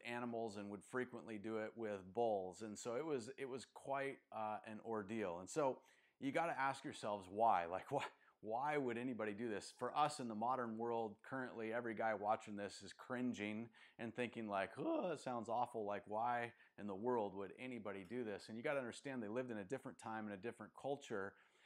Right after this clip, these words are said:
and it was normal for them to think of this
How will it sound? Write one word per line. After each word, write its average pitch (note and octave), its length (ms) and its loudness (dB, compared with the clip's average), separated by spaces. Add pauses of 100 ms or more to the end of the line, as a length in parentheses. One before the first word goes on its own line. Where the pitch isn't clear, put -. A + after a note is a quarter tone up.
(240)
and A#2+ 460 2
it B2+ 140 -2
was A#2 300 -2
normal C3 760 2
for A2+ 120 -4
them G2+ 540 -4 (180)
to A2+ 280 -2 (200)
think D3+ 260 0
of G#2+ 280 -2
this G#2 480 -2